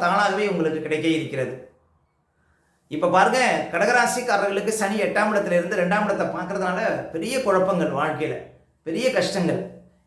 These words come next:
எங்க போனாலும் ஒரு பெரிய பின்னடைவுகள், தொழில பெரிய நஷ்டம், எங்க போனாலும் இழுபறி, எல்லா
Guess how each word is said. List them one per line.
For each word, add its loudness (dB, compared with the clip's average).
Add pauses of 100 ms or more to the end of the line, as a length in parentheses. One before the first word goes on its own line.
எங்க -2
போனாலும் 2
ஒரு 0
பெரிய -2
பின்னடைவுகள், 0 (180)
தொழில 0
பெரிய -2
நஷ்டம், -2 (1040)
எங்க 0
போனாலும் 4
இழுபறி, 4
எல்லா 4